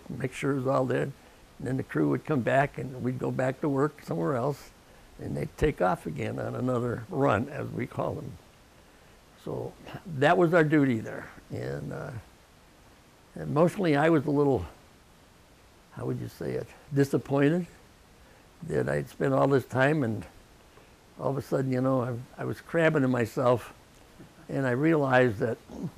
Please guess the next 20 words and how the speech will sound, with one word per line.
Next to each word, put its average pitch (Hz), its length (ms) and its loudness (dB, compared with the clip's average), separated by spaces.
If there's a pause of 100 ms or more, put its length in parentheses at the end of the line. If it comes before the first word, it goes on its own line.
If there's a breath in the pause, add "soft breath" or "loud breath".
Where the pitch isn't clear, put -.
(640)
I 135 120 -2
physically 151 640 4
was 127 280 2 (580)
seventeen 160 680 4
years 147 320 4
old 151 260 4
now. 110 320 -6 (300)
I - 80 -4
turned 143 340 -2
seventeen 135 760 2 (280)
in 123 140 -2
Brisbane, 131 540 0 (600 soft breath)
and 120 140 -2
at 117 120 -6
that 165 260 4
time, 139 480 4 (880)
Roosevelt 127 720 4 (800)
made 131 200 2
a 135 60 2
statement, 123 640 0